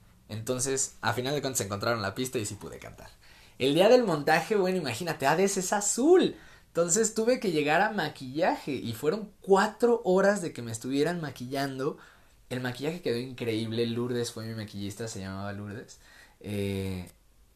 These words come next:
y quedó increíble. Aparte, bueno, fue una odisea porque justo me llegó a maquillar al teatro y no había luz <laughs> cuando, cuando llegamos. Entonces me tuvo que maquillar a oscuras.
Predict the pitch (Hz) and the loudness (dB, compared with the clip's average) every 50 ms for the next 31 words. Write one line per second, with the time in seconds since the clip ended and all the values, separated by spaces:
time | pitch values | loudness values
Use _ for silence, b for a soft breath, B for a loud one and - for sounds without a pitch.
0 | _ _ - 107 113 110 110 107 107 107 104 104 104 - 104 107 110 110 107 113 | _ _ -12 -10 -8 -8 -8 -6 -6 -6 -6 -6 -8 -8 -8 -8 -8 -8 -6 -6
1 | 107 104 101 101 95 - 98 - 120 113 117 - 156 151 135 117 101 95 90 90 | -4 -4 -2 -2 -2 -2 -2 0 0 0 0 0 0 0 0 0 -2 -4 -6 -8
2 | 87 87 95 107 110 98 - 104 107 107 120 127 127 117 107 104 - - 110 107 | -8 -8 -8 -6 -6 -8 -8 -8 -8 -8 -6 -6 -6 -6 -6 -6 -6 -6 -4 -2
3 | 104 110 123 - - 104 98 98 - - 95 92 95 92 87 - b b b b | -2 -2 -4 -4 -4 -6 -6 -6 -6 -6 -6 -4 -4 -6 -8 -10 b b b b
4 | b b b b - - - - - 147 151 147 - - 160 147 151 135 131 120 | b b b b -20 -20 -20 -6 0 2 2 2 2 4 4 4 4 4 2 0
5 | 113 113 113 113 117 131 139 135 - 117 113 110 107 101 95 95 90 - 110 143 | 0 0 0 0 -2 -4 -6 -6 -4 -2 -2 0 0 0 -2 -4 -6 -6 -4 -4
6 | 185 - - 110 90 - 107 120 123 123 127 131 143 139 151 208 330 427 - - | -4 -4 -6 -8 -8 -8 -6 -6 -4 -4 -2 0 0 4 8 10 12 12 12 10
7 | - - - - 151 143 131 131 113 107 - 110 110 107 104 98 95 95 92 90 | 6 4 0 0 -2 -4 -4 -4 -4 -4 -4 -6 -6 -4 -4 -2 -2 -4 -4 -6
8 | 92 82 90 - 101 107 113 117 117 123 127 127 107 92 - 123 151 - 123 101 | -8 -10 -10 -12 -8 -6 -6 -6 -6 -6 -8 -8 -8 -6 -4 -2 -2 -2 -2 -2
9 | 95 95 90 95 98 110 113 113 110 110 - - 117 110 110 110 143 - | -4 -4 -6 -6 -4 -4 -4 -4 -4 -4 -6 -6 -4 -4 -4 -4 -4 -6